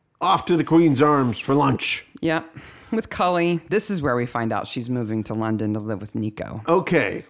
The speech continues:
Speaker 1: Now, you all know what kind of nerd I am. Hollow Man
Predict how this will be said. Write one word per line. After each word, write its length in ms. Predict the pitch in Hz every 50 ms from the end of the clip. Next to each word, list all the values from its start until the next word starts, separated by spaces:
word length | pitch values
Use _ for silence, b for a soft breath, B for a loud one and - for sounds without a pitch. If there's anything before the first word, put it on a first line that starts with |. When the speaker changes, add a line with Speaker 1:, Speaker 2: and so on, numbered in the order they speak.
| _ _ -
Speaker 1:
Now, 500 | 123 131 127 127 123 123 120 110 - - - _ _ _ _ _ _ _
you 200 | 139 120 127 131
all 200 | 135 139 143 147
know 500 | 147 143 135 117 101 113 - 95 92 95 - _ _ _ _ _ _ _
what 460 | 110 104 101 101 104 101 - - _
kind 240 | - 117 107 110 117
of 80 | 113
nerd 340 | 113 110 110 107 110 104 104
I 200 | 107 107 104 104
am. 340 | 104 101 - 104 - - - -
Hollow 440 | - - - 123 131 151 165 190 208
Man 600 | 208 151 120 107 95 - - - - 135 156